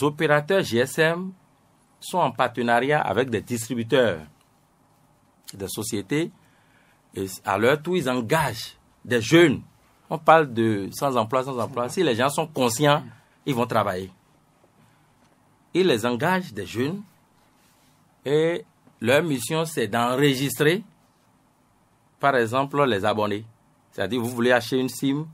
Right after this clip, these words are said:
vous allez vers eux. Le constat, c'est que, au lieu de faire cette mission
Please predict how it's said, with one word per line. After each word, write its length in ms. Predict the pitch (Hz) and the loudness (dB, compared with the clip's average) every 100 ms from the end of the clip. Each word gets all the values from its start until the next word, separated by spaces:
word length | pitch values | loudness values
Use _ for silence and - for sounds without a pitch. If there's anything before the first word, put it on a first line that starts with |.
| - | -10
vous 140 | 117 117 | -2 0
allez 220 | 117 123 | 0 -2
vers 240 | 101 107 | -2 -2
eux. 200 | 113 131 _ _ _ - _ _ _ _ _ _ _ _ | -2 -4 _ _ _ -20 _ _ _ _ _ _ _ _
Le 120 | 110 | -10
constat, 680 | 110 123 131 - 151 156 160 _ _ _ | -6 -4 -2 4 4 4 -2 _ _ _
c'est 220 | - 98 | -12 -8
que, 220 | 143 143 - | -6 -6 2
au 100 | 147 | 4
lieu 160 | 190 | 6
de 120 | 139 110 | 4 -2
faire 260 | - 147 | 0 0
cette 240 | 147 160 127 | 0 -4 -2
mission 440 | 113 113 135 | -4 -4 -6